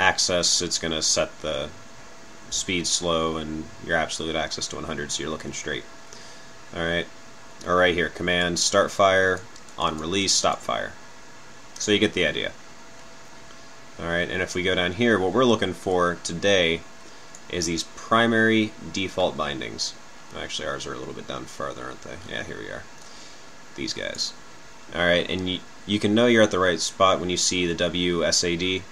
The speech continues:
All right, and what this is, is it's saying bind the name W, which is a key, to the command G B A underscore move forward,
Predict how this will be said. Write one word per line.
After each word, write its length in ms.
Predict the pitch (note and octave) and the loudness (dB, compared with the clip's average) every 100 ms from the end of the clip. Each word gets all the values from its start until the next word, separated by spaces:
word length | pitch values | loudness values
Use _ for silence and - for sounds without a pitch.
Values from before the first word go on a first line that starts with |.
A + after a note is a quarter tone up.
| - - - - - - - - - - - - | -16 -16 -16 -16 -16 -16 -16 -16 -16 -16 -10 -2
All 60 | |
right, 260 | E2+ E2+ - - - - - - - | 0 0 -2 -6 -14 -14 -14 -14 -8
and 160 | E2+ F#2 | -4 0
what 100 | F#2+ | 2
this 220 | G#2 G#2 | 4 4
is, 400 | B2+ B2+ A2 - - | 6 6 6 4 2
is 160 | G2 | 0
it's 100 | F#2+ | 2
saying 600 | - A2 G2 G2 F#2 F2+ F2 | 2 4 4 4 0 0 6
bind 480 | A#2 B2 B2+ B2 A2+ - | 8 8 4 0 -4 -8
the 100 | E2+ G2 | -4 0
name 460 | G2+ G2 F#2+ F2+ | 2 4 2 0
W, 360 | D#2 G2+ F#2 F2+ | 6 6 6 2
which 160 | F2+ | 2
is 80 | - | 0
a 60 | E2+ | -2
key, 480 | - - F#2 E2 E2+ - - - - | 0 2 4 2 -2 -10 -16 -10 -4
to 100 | F#2 | -2
the 80 | |
command 640 | F#2 G2 F#2+ G2+ F2+ F2 F2 - - - - E2 | -2 0 4 6 6 4 -2 -8 -14 -14 -12 -4
G 220 | F#2 G#2+ | 2 2
B 240 | G2+ G2 | 4 4
A 160 | F#2+ F#2+ | 4 4
underscore 480 | F2+ F2 - F2+ E2+ | 2 0 0 0 0
move 200 | E2 E2 | 0 -2
forward, 640 | - F#2+ F#2 F2+ F2 | -2 0 4 4 2